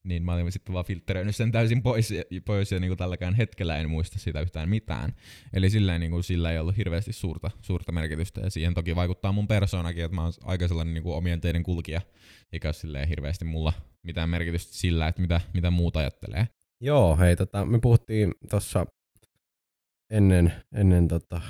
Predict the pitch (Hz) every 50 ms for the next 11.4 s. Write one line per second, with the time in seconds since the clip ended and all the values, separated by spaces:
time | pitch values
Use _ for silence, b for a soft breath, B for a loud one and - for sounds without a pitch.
0 | - - - - 90 87 87 82 80 - - - 90 87 87 87 - - 82 78
1 | 78 78 76 78 - - - 69 67 64 64 78 - 92 90 87 - 95 90 87
2 | 90 - 101 92 - 107 98 95 85 82 - - 82 76 80 80 - 80 85 85
3 | 82 80 76 69 65 - - 71 71 65 69 73 - - - - - - - _
4 | _ _ _ _ _ _ _ _ _ _ _ - - - - 110 90 - - _
5 | _ _ - - 92 85 85 80 87 87 87 82 76 76 78 - - 82 82 87
6 | 80 78 73 71 69 73 71 - - 76 69 67 82 78 71 67 60 69 76 78
7 | 78 78 76 - 85 - _ _ _ - - - - - 80 76 71 - - 65
8 | 78 80 78 78 - 64 60 - - - - - - 294 - - 104 101 101 98
9 | 98 95 85 73 69 69 64 65 64 64 65 73 92 - - - - - - -
10 | 85 90 87 - - 85 - 82 80 80 - 90 87 87 82 76 - - _ _
11 | - - 98 87 85 87 85